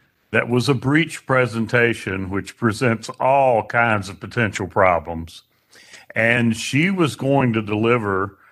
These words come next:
come hell or high water. I mean, it was very imminent. And I delivered that baby as a, as a breech, uh,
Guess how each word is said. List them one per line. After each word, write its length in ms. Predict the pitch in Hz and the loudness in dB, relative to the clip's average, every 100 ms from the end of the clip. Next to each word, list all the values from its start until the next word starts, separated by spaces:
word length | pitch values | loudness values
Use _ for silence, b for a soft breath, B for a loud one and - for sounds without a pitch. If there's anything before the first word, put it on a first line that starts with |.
| b b | b b
come 260 | - 120 | -2 0
hell 220 | 107 117 117 | 2 2 4
or 140 | 101 | 4
high 220 | 110 104 | 2 2
water. 480 | 95 104 104 85 82 | 2 2 2 0 -4
I 60 | 85 | -4
mean, 240 | 90 92 | -4 0
it 180 | 104 123 | 0 0
was 260 | 98 90 | -2 -6
very 560 | 85 101 117 113 110 107 | -6 0 2 4 4 2
imminent. 380 | 107 110 90 87 _ _ B B B B B B | 2 -2 -4 -10 _ _ B B B B B B
And 180 | 110 110 | 0 2
I 220 | 135 156 | 2 2
delivered 480 | 143 127 143 135 120 | 2 2 2 2 2
that 240 | 123 107 | 2 2
baby 500 | 113 117 92 87 101 - _ _ _ _ _ _ - | 2 2 0 -4 -10 -14 _ _ _ _ _ _ -6
as 340 | 110 123 123 | 0 2 2
a, 180 | 135 120 - 110 | 0 -2 -6 0
as 280 | 110 131 139 | 2 2 2
a 80 | |
breech, 640 | 139 127 127 107 127 - - _ b b b b b b - | 0 2 2 2 -2 -10 -14 _ b b b b b b -6
uh, 720 | 95 95 92 92 92 92 92 | -2 0 0 0 0 0 -2